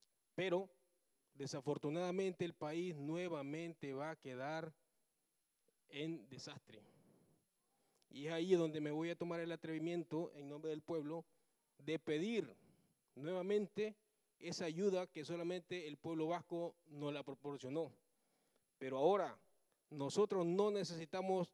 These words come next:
tanto una ayuda económica para reconstruir el país. Lo que sí podríamos pedirle a los vascos es que nos ayuden en la estrategia de, de que solamente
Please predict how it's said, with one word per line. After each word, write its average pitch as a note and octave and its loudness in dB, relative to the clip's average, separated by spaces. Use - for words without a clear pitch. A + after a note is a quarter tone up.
tanto G3+ 0
una G3 2
ayuda F#3+ 4
económica E3+ -2
para C3 -12
reconstruir C#3 2
el C#3+ -4
país. G#2+ -8
Lo C#3 0
que C3+ -6
sí G3+ -6
podríamos F3 2
pedirle D#3+ 0
a C#3+ 0
los C#3 0
vascos C#3+ -4
es E3 -6
que C3+ -6
nos C3+ 0
ayuden C3+ 8
en D#3 0
la E3 -2
estrategia D#3 -2
de, E3 0
de D3+ -6
que D#3 -4
solamente G3 0